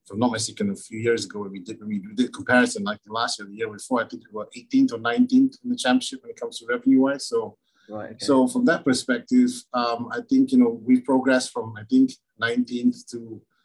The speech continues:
Speaker 1: sixteenth to, I think, ninth last season, and I think so that's progress, right? So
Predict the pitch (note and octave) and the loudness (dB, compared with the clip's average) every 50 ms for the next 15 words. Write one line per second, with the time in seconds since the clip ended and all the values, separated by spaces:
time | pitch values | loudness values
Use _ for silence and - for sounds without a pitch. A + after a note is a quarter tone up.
0 | _ _ _ _ - - B2+ - - - C3 B2 B2 B2 - - - B2+ A2+ A#2 | _ _ _ _ -4 -2 -2 -2 0 4 6 6 6 6 4 2 -4 -4 -2 -2
1 | A2+ A2+ - - - - A#2+ A#2 A#2+ B2 B2 B2 - B2 B2 B2 B2 - - A#2 | -2 -4 -6 -10 -6 -2 0 2 4 4 4 4 4 2 2 2 0 -2 -6 -6
2 | A2 A#2 B2 A#2+ A#2 A2+ A2 A2 G#2+ A#2 - - - A#2+ B2+ C3+ C3 - - E3 | -4 -2 -2 -2 -2 -2 -4 -6 -8 -8 -8 -4 0 2 2 2 2 0 2 2
3 | E3 C3+ A#2 F#2 - - - - G#2 A2 A2 - - A#2 A2 A2 A2 A2 | 4 4 4 2 -2 -4 -8 -8 -8 -8 -8 -6 -6 -6 -6 -6 -8 -12